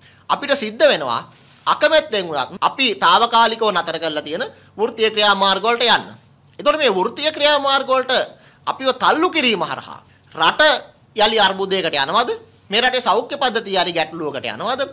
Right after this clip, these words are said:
මේ රටේ රෝහල් ටික වැහෙනවද? මේ රටේ වෛද්‍යවරු ටික මේ රටට අහිමි වෙනවද? අනිත් පැත්තෙන් මේ රටේ ජනතාවගේ ජීවිත අවදානමකට ලක් වෙනවද? මේ සියලු කරුණු කාරණාවල වගකීම මේ තීන්දුව තීරණ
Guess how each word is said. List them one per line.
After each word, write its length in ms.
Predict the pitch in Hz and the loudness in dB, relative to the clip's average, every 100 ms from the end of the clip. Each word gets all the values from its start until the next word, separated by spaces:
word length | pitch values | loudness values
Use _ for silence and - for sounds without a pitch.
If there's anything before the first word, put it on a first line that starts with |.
| - - | -12 -6
මේ 120 | 208 | 0
රටේ 220 | 247 233 208 | 2 2 2
රෝහල් 300 | 240 254 233 | 4 4 4
ටික 160 | 190 156 | 2 -2
වැහෙනවද? 460 | 123 175 226 285 370 - - _ - | -2 -2 0 0 -2 -12 -20 _ -6
මේ 100 | 240 | 0
රටේ 200 | 240 233 | 0 2
වෛද්‍යවරු 400 | 180 233 220 233 | 2 0 0 0
ටික 160 | 220 196 | 0 -2
මේ 140 | 190 185 | 0 0
රටට 240 | 165 151 | 0 -4
අහිමි 280 | 120 180 220 | -6 -4 -2
වෙනවද? 240 | 262 285 359 - 180 | 0 -2 -4 -2 -2
අනිත් 180 | 233 240 | -2 -2
පැත්තෙන් 280 | 240 233 | -2 -2
මේ 120 | 208 214 | -2 -2
රටේ 240 | 226 214 | 0 0
ජනතාවගේ 560 | 175 180 - 175 196 175 | 0 0 2 2 0 -4
ජීවිත 280 | 262 330 220 | -4 2 2
අවදානමකට 560 | 175 165 147 143 143 | 4 2 0 -4 -6
ලක් 160 | 160 170 | -6 -6
වෙනවද? 280 | 160 156 151 165 - - - | -6 -6 -6 -8 -14 -20 -6
මේ 280 | 190 285 | -2 0
සියලු 420 | - - 302 311 233 | -2 0 2 2 2
කරුණු 240 | 185 180 | 0 0
කාරණාවල 600 | 165 160 160 156 156 147 151 - _ - 160 | -2 -2 0 0 0 -2 -6 -12 _ -6 2
වගකීම 520 | 190 302 269 202 147 139 151 - _ - | 4 4 2 -2 -4 -6 -8 -14 _ -12
මේ 220 | 165 233 277 | -2 -2 0
තීන්දුව 340 | 202 220 240 247 | -2 -2 -2 -4
තීරණ 320 | 240 233 240 | -4 -2 0